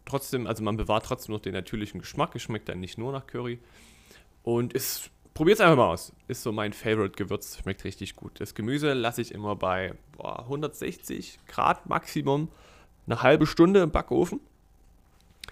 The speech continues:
dass es eben nicht zu hoch kommt. Also Gemüse mache ich niemals über hundertachtzig oder zweihundert Grad. Das wäre nicht ratsam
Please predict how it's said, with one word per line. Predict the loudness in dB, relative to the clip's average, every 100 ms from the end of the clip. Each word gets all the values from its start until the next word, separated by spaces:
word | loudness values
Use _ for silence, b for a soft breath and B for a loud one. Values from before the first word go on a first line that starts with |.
| B B
dass | -4
es | -4
eben | -2 -4
nicht | -4 -6 -2
zu | 0 4
hoch | 2 0
kommt. | -2 -2 -2
Also | -4 -2 -2
Gemüse | 0 0 0
mache | 0 0
ich | 0
niemals | -2 0 -2
über | -2 -2
hundertachtzig | -2 -2 -4 -6 -10 -10
oder | -8
zweihundert | -8 -10 -8
Grad. | -6 -8 -10 B B B B
Das | -16 -12
wäre | -10 -8 -8 -12 b b b _ 0
nicht | 0 2
ratsam | -2 0 0 0